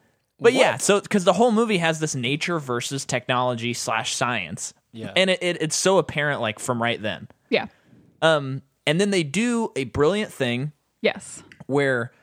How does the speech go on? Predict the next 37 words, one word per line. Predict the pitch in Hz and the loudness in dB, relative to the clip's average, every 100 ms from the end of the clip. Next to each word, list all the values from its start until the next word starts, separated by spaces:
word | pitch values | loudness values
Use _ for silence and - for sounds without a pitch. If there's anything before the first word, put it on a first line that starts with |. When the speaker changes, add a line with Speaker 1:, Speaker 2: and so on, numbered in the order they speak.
| _ _ _ _ _ | _ _ _ _ _
Speaker 1:
um, | 139 139 123 120 | 0 0 -2 -4
they | 120 127 113 | -2 -2 -2
sit | - - 185 - - - | -4 -2 -2 -4 -10 -4
in | 147 143 139 - | -2 -2 -4 -4
the | 131 120 | -2 -2
attraction, | - - 147 151 - - - _ _ _ _ _ _ _ _ _ _ - | -4 -4 -4 -4 -8 -12 -16 _ _ _ _ _ _ _ _ _ _ -4
and | 135 127 123 117 | -2 0 -2 -4
Mister | 120 131 151 156 139 | -2 -2 -2 -2 -2
D | 139 131 | 0 0
N | 113 | 0
A | 139 143 | -2 -2
comes | 131 110 110 | -2 -2 -2
on | 101 | -4
screen | 101 - 101 95 98 | -6 -6 -4 -4 -4
and | 120 117 | -4 -4
explains | - - - 127 131 117 104 - | -4 -6 -4 -2 -2 -2 -4 -8
how | 120 113 117 | -4 -2 0
they | 113 104 | -2 -4
make | 98 101 | -4 -6
the | 104 | -8
dinosaurs. | 87 87 85 - 60 53 - - _ _ _ _ _ _ _ 151 | -6 -6 -8 -10 -12 -12 -16 -20 _ _ _ _ _ _ _ -2
And | 165 | 0
it's | 160 | 0
just | 185 - | -2 0
a | 147 | -2
brilliant | 123 131 143 185 196 151 | 0 0 2 0 -2 0
way | 143 143 | 2 0
to | 139 123 | -2 -6
get | 117 120 - | -2 -2 0
all | 113 135 | 2 2
of | 147 | 2
that | 139 120 | 0 -2
exposition | 127 - 123 113 117 147 143 | -6 -4 -4 -2 -4 -2 -2
out | 123 | 0
of | 120 | -2
the | 101 | -2
way, | 98 98 120 185 | -2 -2 -2 -6